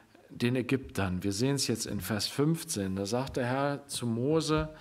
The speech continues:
"Was schreist du zu mir?" Warum sagt Gott zu Mose: "Was schreist du zu mir?" Das Volk Israel hat doch geschrien zu Gott. Mose war doch ganz selbstsicher. Nein, nicht selbstsicher, aber voller Gottvertrauen.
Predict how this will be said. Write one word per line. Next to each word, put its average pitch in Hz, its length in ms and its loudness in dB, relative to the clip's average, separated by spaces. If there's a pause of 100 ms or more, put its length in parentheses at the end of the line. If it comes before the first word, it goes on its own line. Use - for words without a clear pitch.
(340)
"Was 262 220 8
schreist 269 460 8
du 226 80 8
zu 180 220 6
mir?" 120 640 8 (1040)
Warum 85 220 -6
sagt 95 420 -4
Gott 107 260 2
zu - 160 -2
Mose: 117 380 6
"Was 113 140 8
schreist 165 340 6
du - 60 -8
zu 107 100 0
mir?" 107 140 4
Das 104 160 4
Volk 123 220 4
Israel 131 420 8
hat 107 140 6
doch 107 140 2
geschrien 117 540 4
zu 104 160 2
Gott. 92 300 4 (1300)
Mose 156 380 8
war 165 100 10
doch 156 140 8
ganz 151 260 6
selbstsicher. 120 880 4
Nein, 107 220 6
nicht 104 160 2
selbstsicher, 110 540 2
aber 113 280 6
voller 160 400 8
Gottvertrauen. 143 1300 4